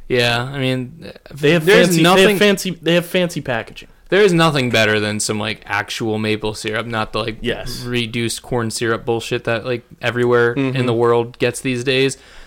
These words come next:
Speaker 1: The, uh, maple syrup is a phenomenal thing. How, uh, yeah, I can, I can get with that. Okay.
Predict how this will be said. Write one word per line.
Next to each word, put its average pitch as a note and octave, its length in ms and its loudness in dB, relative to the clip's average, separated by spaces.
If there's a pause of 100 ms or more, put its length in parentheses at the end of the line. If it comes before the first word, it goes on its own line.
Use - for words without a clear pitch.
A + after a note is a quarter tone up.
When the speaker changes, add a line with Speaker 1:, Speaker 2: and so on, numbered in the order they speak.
(120)
Speaker 1:
The, C#3+ 240 -4
uh, - 20 -6
maple D3 340 2
syrup B2 340 0
is G#2+ 440 -4
a A#2+ 200 -6
phenomenal A2+ 1000 -2
thing. A2 360 -4
How, A2+ 200 -2
uh, A2+ 140 -2
yeah, A#2+ 260 -4
I B2+ 140 -2
can, A#2 260 -6
I C#3 120 0
can A3 100 0
get F#3+ 160 0
with B2+ 140 -6
that. B2+ 180 -2
Okay. B2 340 -2